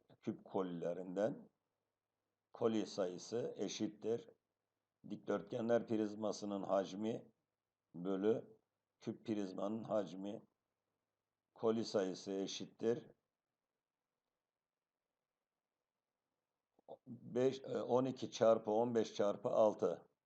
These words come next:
Üç boyutu da çarpıyoruz küp prizmanın, e, dikdörtgenler prizmasının. Küp prizmanın da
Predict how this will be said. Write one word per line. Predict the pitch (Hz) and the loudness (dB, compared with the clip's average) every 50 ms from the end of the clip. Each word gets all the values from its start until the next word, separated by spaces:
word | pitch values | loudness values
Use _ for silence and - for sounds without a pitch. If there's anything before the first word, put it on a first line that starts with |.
| _ _ _ _ _ _ _ _ - | _ _ _ _ _ _ _ _ -8
Üç | 120 120 - - - | -8 -8 -8 -6 -2
boyutu | 120 104 101 104 98 - 117 107 | 0 0 0 0 -2 -2 -4 0
da | 98 107 107 123 - - _ _ _ _ _ _ _ _ _ _ _ _ _ _ _ | 4 4 2 2 2 -8 _ _ _ _ _ _ _ _ _ _ _ _ _ _ _
çarpıyoruz | - - 104 101 98 - - 113 107 101 92 90 87 - - | -2 2 2 2 2 2 0 0 2 2 2 2 -2 -6 -8
küp | - 92 87 - | -10 -10 -10 -8
prizmanın, | - 92 92 90 78 80 82 87 95 101 107 123 - - - _ _ _ _ _ _ _ _ _ _ _ _ _ _ _ _ _ _ _ _ _ _ _ _ | -8 -8 -6 -6 -8 -8 -8 -6 -4 -2 -2 -4 -4 -6 -14 _ _ _ _ _ _ _ _ _ _ _ _ _ _ _ _ _ _ _ _ _ _ _ _
e, | - 92 90 85 | -8 -8 -6 -8
dikdörtgenler | 92 90 - 104 101 85 - 104 98 98 101 98 95 98 | -8 -4 -2 -2 -2 -2 -2 -2 0 2 0 0 -2 -2
prizmasının. | 98 92 90 85 90 87 85 - - 95 101 110 143 - - _ _ _ _ _ _ _ _ _ _ _ _ _ _ - | -6 -6 -6 -6 -6 -8 -8 -8 -8 -8 -8 -8 -10 -10 -14 _ _ _ _ _ _ _ _ _ _ _ _ _ _ -10
Küp | - 127 127 - | -10 -10 -4 -2
prizmanın | 120 113 113 107 110 117 113 107 113 113 113 107 | -2 0 0 0 0 2 2 2 2 2 0 2
da | 107 107 110 - - - | 2 2 2 0 -4 -8